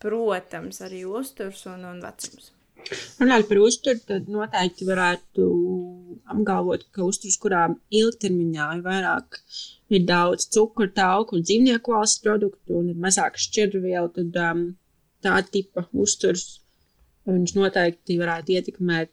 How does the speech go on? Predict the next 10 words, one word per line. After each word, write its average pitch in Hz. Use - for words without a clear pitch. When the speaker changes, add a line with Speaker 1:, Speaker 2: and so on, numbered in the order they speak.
Speaker 2:
negatīvi 190
ietekmēt 160
zarnu 160
mikro-, 165
mikrofloru, 170
paaugstinot 175
iekaisumu 190
veicinošo 175
proteobaktēriju 170
daudzumu, 170